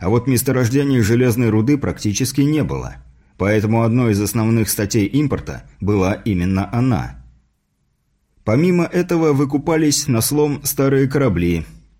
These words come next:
Ходили разговоры о том, что сырья закупается много больше, чем способны переработать металлургические предприятия республики.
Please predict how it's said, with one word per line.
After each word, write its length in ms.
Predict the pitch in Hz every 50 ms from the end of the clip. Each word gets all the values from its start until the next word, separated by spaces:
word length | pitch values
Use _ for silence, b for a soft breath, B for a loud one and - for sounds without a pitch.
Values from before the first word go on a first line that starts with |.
| _ _ _ _ _ _ _ _
Ходили 380 | - - 101 104 110 131 131
разговоры 560 | 127 123 127 120 113 127 123 127 139 135 123 123
о 100 | 117 113
том, 220 | - 151 147 127
что 160 | - - 92
сырья 340 | 85 - 107 98 117 135 131
закупается 600 | 113 101 90 - 101 - 120 107 107 98 - -
много 340 | 107 101 107 110 110 101 110
больше, 380 | 123 131 151 151 139 135 - 85
чем 180 | - - 85
способны 560 | 85 - - 104 101 - 123 120 117 117 110 101
переработать 760 | - 113 95 101 101 101 101 101 120 117 - 120 113 -
металлургические 920 | - 113 104 104 113 113 110 101 98 104 110 95 - 101 87 - - 101 98
предприятия 680 | 85 - 104 87 - 117 120 113 95 85 - 95 90 92
республики. 720 | 101 110 - - - 113 78 71 69 62 - 69 58 53